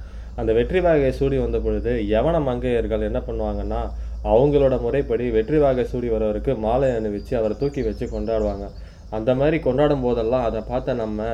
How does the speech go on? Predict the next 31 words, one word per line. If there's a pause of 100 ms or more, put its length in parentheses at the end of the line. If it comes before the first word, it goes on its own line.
(220)
பூவழகிக்கு (360)
ரொம்பவே
வந்துட்டு
வெறுப்பு
பொத்துக்கிட்டு
வந்ததுங்க. (400)
அது
மட்டும்
இல்லாம (260)
நம்ம
இளஞ்செழியன்
அழகா
நீந்தறத
பார்த்து
அங்க
இருக்கிற
மற்ற
பரத்தவ
குலத்தினரும்
மற்ற
யவன
மங்கையரும் (440)
அவரை
பா-,
அவரை
பார்த்து
வெட்கப்படுறதுல,
வெட்கப்பட
ஆரம்பிச்சாங்க.
அதிலிருந்து
நம்ம